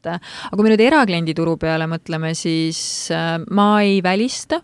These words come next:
meie, aga, äh, meie teenustega uutele turgudele minekut, aga ma arvan, et tulevad meie uute teenuste poole pealt pigem. Et, äh, ja uued teenused on siis need, mida me ka Eestis pakume, eks ju, kõikide operaatorite klientidele, et noh, Elisa raamat näiteks, üsna unikaalne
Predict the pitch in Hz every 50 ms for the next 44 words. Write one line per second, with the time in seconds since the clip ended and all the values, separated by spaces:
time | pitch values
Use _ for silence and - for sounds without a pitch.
0 | _ _ - 208 208 202 202 190 185 180 185 175 170 139 - - - - - -
1 | - - 196 185 185 180 180 185 202 202 202 190 185 202 208 208 196 - - 180
2 | 170 175 175 175 175 175 185 214 208 - 185 180 180 214 226 214 180 175 170 170
3 | 180 208 240 226 185 - 160 - - 160 165 165 175 190 208 214 196 175 170 170
4 | - 190 202 202 180 170 170 - 165 165 165 165 165 165 160 160 165 160 165 208
5 | 220 - 180 - 160 160 165 - - 180 180 185 190 190 165 170 - - - -
6 | - - - - - - - - - - - - - - - - - - 156 156
7 | - _ _ _ - 165 160 160 160 160 170 180 190 196 185 - 185 185 180 175
8 | 180 165 175 175 170 175 170 180 196 202 190 170 170 165 170 170 170 180 185 190
9 | 208 202 - 165 147 - - 156 - - 160 160 160 165 - - 170 165 165 -
10 | - 190 196 180 - - 160 165 165 - 165 160 156 165 - - 165 165 - 170
11 | 165 170 170 175 - - 202 - - - - - - - 170 160 175 - - 175
12 | 165 170 165 170 170 170 151 151 - - - - - - - 170 - - 190 185
13 | - 180 165 160 156 156 - - 160 151 156 - - 165